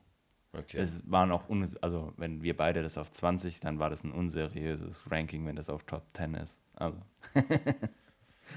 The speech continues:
Speaker 2: Nein,
Speaker 1: Hm.
Speaker 2: kleiner Spaß. Kann ja jeder sehen, wie er, wie er das gerne hätte.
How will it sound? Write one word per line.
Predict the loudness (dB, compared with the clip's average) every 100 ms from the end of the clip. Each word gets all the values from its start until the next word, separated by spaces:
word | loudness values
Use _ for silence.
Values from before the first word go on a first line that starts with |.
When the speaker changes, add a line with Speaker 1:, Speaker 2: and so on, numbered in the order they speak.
| -6
Speaker 2:
Nein, | -4 -2 -4
Speaker 1:
Hm. | -6 -10 -14 0
Speaker 2:
kleiner | 2 4 2
Spaß. | -6 -8 -10 -18 _ -20 -20 -20 -20 _ _ _ _ _
Kann | 0 6
ja | 6
jeder | 6 6 2
sehen, | 0 -4 -2
wie |
er, | -4 -4 -8 -10
wie | -6 -4 -4
er | -4
das | -8 -8
gerne | -8 -8
hätte. | -10 -10